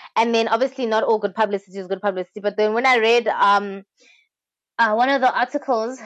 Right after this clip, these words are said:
you linked, I was just like, "Oh," then there's obviously different perspectives of how other people view marketing and all things like that. So obviously, yes, there is. So there are people who are still, like, interacting and still outraged with the fact that this is what's happening.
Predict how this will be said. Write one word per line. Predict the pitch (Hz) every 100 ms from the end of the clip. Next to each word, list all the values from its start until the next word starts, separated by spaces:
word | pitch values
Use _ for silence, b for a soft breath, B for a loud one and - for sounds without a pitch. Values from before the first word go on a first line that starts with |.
| 202
you | 226
linked, | 208 190 220 - -
I | 226 254
was | 277 214
just | 240 240
like, | 254 214 196 185 - _ _ -
"Oh," | 262
then | 247 254
there's | 240
obviously | 247 269 277 254
different | 208 254 247
perspectives | 226 - 220 - 208
of | 208 208
how | - 214
other | 208 208
people | 226 226 214 185
view | 196 214
marketing | 202 180 196 196 208 196
and | 185
all | - 185
things | 196 196 180
like | 165 -
that. | 170 170 - b b b
So | _ 233 220 233
obviously, | 240 269 269 247
yes, | 214 214 214
there | 262
is. | 294 285 -
So | - 240 349
there | 339
are | 392
people | 392 339 320 262
who | 277 277
are | 262 262
still, | - 254 247
like, | 226 226
interacting | 247 254 254 226 226 247 226
and | 214
still | 208 247 220
outraged | 190 185 196 214 190
with | 196 202
the | 196
fact | 202 190
that | 190 185
this | 190
is | 220
what's | 185 - -
happening. | 190 220 190 156 190